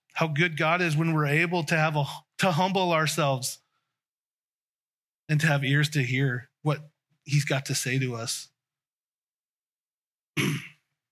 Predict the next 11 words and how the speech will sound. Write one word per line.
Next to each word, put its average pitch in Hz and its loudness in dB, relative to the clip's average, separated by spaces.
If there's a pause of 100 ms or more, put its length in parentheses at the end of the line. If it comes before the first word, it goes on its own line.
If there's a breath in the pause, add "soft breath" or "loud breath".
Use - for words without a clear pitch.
(2750)
We're 147 4
gonna, 143 0 (920)
we're 147 2
gonna 160 4
do 151 2
communion 131 0
now. 113 -10 (1800)
And 143 2
as 151 2
we 165 4
do 170 0